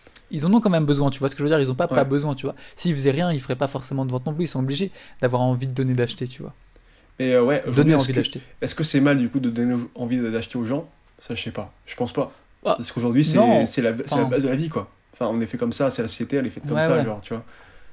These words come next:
Speaker 2: Donc, euh, après, tu vois, il y en a vraiment qui partent de ce principe-là, que vraiment, il faut...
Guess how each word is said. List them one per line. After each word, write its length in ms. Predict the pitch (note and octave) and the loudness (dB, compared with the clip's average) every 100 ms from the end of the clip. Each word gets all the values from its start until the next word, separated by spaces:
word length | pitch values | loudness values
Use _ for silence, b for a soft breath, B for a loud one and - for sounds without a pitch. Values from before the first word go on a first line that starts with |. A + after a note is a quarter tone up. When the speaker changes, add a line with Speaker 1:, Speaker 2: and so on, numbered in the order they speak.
| b _ _ A#2 | b _ _ -10
Speaker 2:
Donc, 180 | G#2+ | -6
euh, 300 | A2 G#2 G#2 G#2+ | -6 -6 -6 -6
après, 160 | C#3+ | -6
tu 80 | C#3+ | -2
vois, 100 | C#3+ C3 | -2 0
il 160 | A2+ | -2
y 80 | A2+ | 0
en 60 | A2+ | 2
a 80 | C3+ | 2
vraiment 300 | A#2+ C3 C#3+ | 2 2 0
qui 160 | - | -4
partent 360 | A#2 - C3 A#2 | -8 -4 -2 -2
de 60 | A#2 | -6
ce 80 | |
principe-là, 500 | - A#2+ B2+ B2 D3+ | -4 -4 -4 0 0
que 120 | D3+ B2+ | 0 -2
vraiment, 280 | A3+ B3+ | 0 2
il 40 | C#4+ | 0
faut... 140 | A3+ | -4